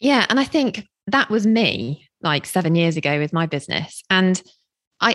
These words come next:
I, I did think about it all the time, but I didn't know what to do. And I think that's what I feel quite excited about this, this conversation we're having, because I think there's lots of people, I mean, I speak to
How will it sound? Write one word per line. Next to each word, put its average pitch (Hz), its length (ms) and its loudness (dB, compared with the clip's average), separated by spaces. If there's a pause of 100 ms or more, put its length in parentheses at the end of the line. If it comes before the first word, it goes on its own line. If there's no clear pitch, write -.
I, 226 280 0
I 220 100 2
did 262 240 -2
think 220 220 0
about 165 260 -2
it - 80 -4
all 190 140 0
the 180 80 -6
time, 175 480 -4 (100)
but 214 100 0
I 202 80 2
didn't 214 260 -2
know 185 140 0
what 180 220 -6
to - 80 -14
do. 185 320 -2 (480)
And 190 280 2 (220)
I 208 40 -2
think 220 460 0
that's - 360 -2
what 202 300 -2 (340)
I 202 80 -2
feel 202 340 0
quite 190 240 0
excited - 380 -2
about 143 200 -2
this, - 320 -10
this 165 140 -8
conversation 160 540 -2
we're - 80 -4
having, - 320 -6
because 170 500 -4
I 208 60 2
think 202 200 2
there's 190 140 2
lots 202 380 0
of 180 100 -10
people, 180 720 -2
I 185 40 0
mean, 180 120 4
I 185 140 4
speak - 440 -2
to 160 220 0